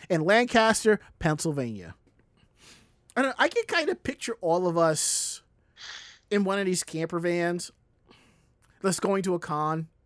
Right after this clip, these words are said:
Then there's Barry. I'm sorry for picking on you, Barry. I'm sorry.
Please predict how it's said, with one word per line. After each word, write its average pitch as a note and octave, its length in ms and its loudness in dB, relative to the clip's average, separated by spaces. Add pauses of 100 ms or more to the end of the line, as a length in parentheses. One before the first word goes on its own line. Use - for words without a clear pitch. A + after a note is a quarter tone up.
(2750)
Then A3 180 4
there's G#3+ 320 6
Barry. D#3 580 -2 (280)
I'm C4 240 8
sorry A3 420 4
for G3+ 120 -4
picking F3 360 -2
on D3+ 160 -4
you, C#3+ 80 -8
Barry. C#3+ 440 -4
I'm F3 240 2
sorry. G#2+ 680 -12